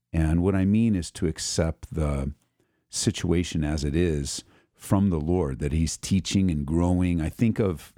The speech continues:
you know, the, the perspective of a child that's undergoing discipline that, uh, may need to go in if parents are using timeout or removal of electronic devices or just the pain that's associated with sinful decisions,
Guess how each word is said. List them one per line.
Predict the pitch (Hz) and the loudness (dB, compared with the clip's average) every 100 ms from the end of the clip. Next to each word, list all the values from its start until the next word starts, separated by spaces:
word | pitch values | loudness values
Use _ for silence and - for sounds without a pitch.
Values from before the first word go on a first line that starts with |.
| - _ | -20 _
you | 92 90 | 0 2
know, | 90 | 2
the, | 87 85 - _ - | 2 0 -4 _ -20
the | - | -4
perspective | - 95 - 95 - 98 | -2 -2 0 -2 0 0
of | 87 | 0
a | 82 | 0
child | - - 82 98 76 71 | -4 -2 0 0 0 -2
that's | 76 - | -4 -6
undergoing | - 85 85 80 80 76 | 0 0 2 0 0 0
discipline | 71 92 87 - 76 71 69 | -2 -2 -4 -2 -2 0 0
that, | 69 69 - _ _ _ _ | -2 -4 -12 _ _ _ _
uh, | - 73 | -2 2
may | 78 80 | 4 2
need | 78 80 73 | 2 0 -2
to | - 90 78 76 73 76 80 - - - | -2 0 2 2 0 0 -4 -10 -8 0
go | 82 78 | 0 2
in | 78 78 78 - _ | 0 0 -2 -6 _
if | 85 - | -12 0
parents | 90 78 - | 2 2 2
are | |
using | 87 80 80 | 2 2 0
timeout | 69 - 80 76 76 67 64 - | -2 -2 0 2 0 0 -4 -4
or | - 76 73 | -2 0 0
removal | 71 71 85 85 95 87 85 80 76 | 0 2 2 2 0 0 0 0 -2
of | 73 | -2
electronic | 76 78 - 90 85 73 | -2 -4 -2 0 0 -2
devices | 71 67 69 - - 69 - 85 | -4 -2 -2 -2 -2 -2 -2 -2
or | - - - - _ _ | 0 -2 -4 -14 _ _
just | - 156 - | -2 -2 0
the | - | -4
pain | - - 90 107 80 69 | -2 0 2 2 0 -2
that's | 73 - | -4 -4
associated | 69 - 87 - 78 78 73 76 | -4 0 0 0 -2 -2 -2 -2
with | 80 | -4
sinful | - 98 82 82 | -2 0 0 -2
decisions, | 78 80 - 95 85 76 71 | -4 -4 -2 0 2 0 -2